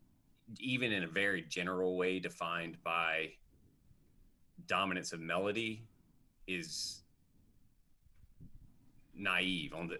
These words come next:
on the most basic level. Like, it's just not true. It's not true at all. Like,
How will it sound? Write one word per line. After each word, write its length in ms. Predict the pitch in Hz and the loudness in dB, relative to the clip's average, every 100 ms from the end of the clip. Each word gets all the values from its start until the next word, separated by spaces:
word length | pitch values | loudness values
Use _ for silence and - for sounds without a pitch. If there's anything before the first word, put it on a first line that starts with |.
| - | -6
on 120 | 92 | -4
the 60 | 92 | 0
most 260 | 90 87 85 | 0 0 2
basic 320 | 95 - - | 0 0 -6
level. 280 | 69 - 57 - - - - - | -10 -12 -16 -20 -20 -20 -18 -2
Like, 180 | 110 104 | 0 2
it's 120 | 110 | 2
just 160 | 127 120 | 2 2
not 220 | 113 78 | 2 2
true. 260 | - 95 - - | 0 0 -2 -8
It's 140 | 87 - | -6 0
not 200 | 117 85 | 2 2
true 180 | 107 80 | 0 0
at 80 | |
all. 240 | 73 76 65 | 0 -2 -2
Like, 300 | 85 85 - | -2 -2 -2